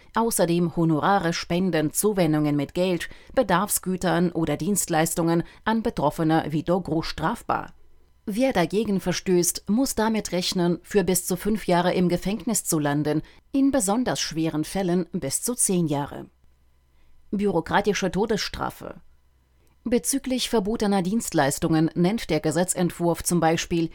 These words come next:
die Erbringung einer Rechtsberatung, den Abschluss oder Fortführung eines Miet- oder Pachtvertrags oder einer Sender-, Übertragungs-, Verbreitungs-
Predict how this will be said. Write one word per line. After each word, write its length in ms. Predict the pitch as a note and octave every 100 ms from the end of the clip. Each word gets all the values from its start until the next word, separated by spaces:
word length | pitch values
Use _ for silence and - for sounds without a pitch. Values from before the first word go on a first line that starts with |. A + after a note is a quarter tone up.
| - -
die 80 |
Erbringung 500 | G3+ F#3 F#3+ A3+ F3+
einer 280 | E3 E3 D#3+
Rechtsberatung, 760 | F3 - - F3 D3+ D3+ D#3+ D#3 - -
den 340 | G#3 A3+ A3
Abschluss 640 | A#3 - - F3 E3+ - -
oder 220 | F#3 E3
Fortführung 640 | - F3+ - - F#3 F3+
eines 380 | D#3+ E3 C#3+ -
Miet- 340 | F3+ F#3+ - -
oder 180 | F3
Pachtvertrags 920 | - G3 G3+ - E3+ - D#3+ - - - - - -
oder 240 | C4 C4
einer 240 | A#3 A3 F#3
Sender-, 420 | F#3 G3+ F3 F3
Übertragungs-, 800 | F3+ C#3 - D3 F3 D#3+ D#3+ -
Verbreitungs- 640 | D#3 D#3 E3+ E3 D#3+ -